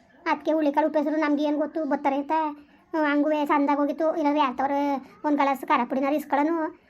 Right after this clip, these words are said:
ಇಸ್ಕೊಂಡು ಅತ್ತಾಗೆ ಮಾಡಿಕ್ಕಿದ್ರೆ, ಆ, ನಾವ್ ಬುಡ್ಸ್ತಾ ಕೊಡ್ಬೋದಾಗಿತ್ತು. ಅಯ್ಯೋ, ಏನ್ ಮಾಡಿ ಸುಮ್ಕಿರತ್ತಾಗ ನಾ ಮನೆ ಬರ್ಬೇಕು ಸರಿ ಕಣ್ ಮರಿಯ. ಮನೇಲಿ ಒಂದ್ ರೂಪಾಯಿ ಕಾಸಿಲ್ಲ,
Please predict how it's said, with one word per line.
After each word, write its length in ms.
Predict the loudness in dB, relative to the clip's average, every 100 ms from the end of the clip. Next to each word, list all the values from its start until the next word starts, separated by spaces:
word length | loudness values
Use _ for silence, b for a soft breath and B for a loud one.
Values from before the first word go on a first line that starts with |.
| b
ಇಸ್ಕೊಂಡು 360 | -8 -2 0 0
ಅತ್ತಾಗೆ 260 | 0 0 0
ಮಾಡಿಕ್ಕಿದ್ರೆ, 720 | 0 -2 -2 -2 0 -2 -4 -10 B B 0
ಆ, 120 | 2
ನಾವ್ 200 | 2 2
ಬುಡ್ಸ್ತಾ 240 | 0 0
ಕೊಡ್ಬೋದಾಗಿತ್ತು. 560 | 0 2 2 0 2 2 2 0 b b -4 2
ಅಯ್ಯೋ, 200 | 4 4
ಏನ್ 220 | 4 2 2
ಮಾಡಿ 120 | -2
ಸುಮ್ಕಿರತ್ತಾಗ 420 | -2 -2 -2 -2
ನಾ 140 | 0
ಮನೆ 80 | 0
ಬರ್ಬೇಕು 220 | -2 -2
ಸರಿ 240 | -2 -4 -2
ಕಣ್ 140 | -2
ಮರಿಯ. 160 | -2 -4 -6 B B -2
ಮನೇಲಿ 220 | 0 0
ಒಂದ್ 100 | -2
ರೂಪಾಯಿ 220 | -2 -4
ಕಾಸಿಲ್ಲ, 340 | -4 -4 -4